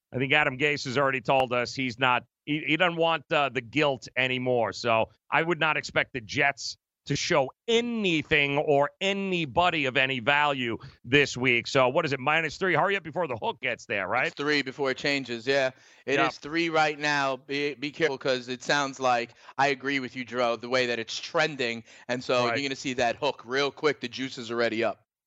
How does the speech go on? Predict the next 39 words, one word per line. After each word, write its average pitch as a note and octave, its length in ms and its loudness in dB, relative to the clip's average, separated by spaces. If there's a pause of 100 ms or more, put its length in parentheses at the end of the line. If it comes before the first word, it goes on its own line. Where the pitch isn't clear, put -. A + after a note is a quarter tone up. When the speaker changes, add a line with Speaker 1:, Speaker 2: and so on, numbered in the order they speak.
(260)
Speaker 1:
It's D#3 200 0
already F3+ 220 2
cruising. F#3 440 -4
I G#2+ 80 -4
mean, C3 160 -4
minus, E3 320 -2
like, D3+ 300 0
it's D3 180 -6
gonna G3+ 220 0
be G#3 240 -4
minus, F3+ 340 0
probably G3+ 320 2
minus F3 340 0
one F#3 140 -2
twenty-five, E3+ 560 2
and C#3+ 80 -6
then D#3+ 140 2
it's D#3 100 -6
just D#3 220 -4
gonna, C#3 280 2
it's A#2+ 140 -6
gonna D3+ 180 0
get D3+ 200 0
to D3 60 -2
that C3 160 2
Speaker 2:
And C3+ 100 -6
then C#3+ 160 2
they'll C#3 120 0
go C3+ 120 2
to - 0 -
Speaker 1:
three - 0 -
and - 20 0
a - 20 0
half. A#2+ 60 0
So, G2 40 -4
Speaker 2:
three C3+ 120 0
and B2 80 0
a G#2+ 100 0
half. A2 300 -6